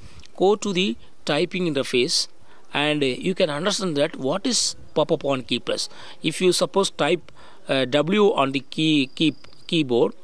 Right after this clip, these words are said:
you will see W pop-up after typing. Okay, see here. Now I am, uh, showing it for a letter R. Okay, for, so each letter you will see small pop-up over the, uh, letter after pressing. Okay,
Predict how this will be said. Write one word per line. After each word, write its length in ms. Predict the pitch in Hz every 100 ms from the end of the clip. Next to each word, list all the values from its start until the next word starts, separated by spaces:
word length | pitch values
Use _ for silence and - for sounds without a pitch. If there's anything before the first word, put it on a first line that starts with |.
| - - - -
you 160 | 190 220
will 200 | 220 220
see 280 | - 220 202
W 340 | 151 151 175
pop-up 500 | - 139 135 131 - - - - - - - - -
after 280 | 143 - 123
typing. 480 | 123 113 - 110 -
Okay, 260 | 160 127 107
see 260 | - 123
here. 180 | 110 101 - - -
Now 200 | - 170
I 140 | 170 143
am, 340 | 135 127 120 - - - -
uh, 220 | 127 123
showing 440 | - 160 151 139
it 140 | 135 -
for 220 | 123 117
a 60 | - - - -
letter 280 | 127 139 113
R. 200 | 110 104 -
Okay, 280 | 147 135 110
for, 320 | - - 147 - - - -
so 320 | - 220 196 -
each 320 | - 214 -
letter 440 | 180 180 - 147 214 - - - -
you 80 | 202
will 140 | 220 202
see 180 | 240
small 340 | 226 180 180 202
pop-up 460 | - 165 185 - - -
over 360 | 160 175 175 156
the, 220 | 190 233 - - - - -
uh, 500 | - - 139 135 135
letter 360 | 135 135 170 - - -
after 320 | - 147 - 135
pressing. 500 | 131 117 - 113 123
Okay, 320 | 180 156 107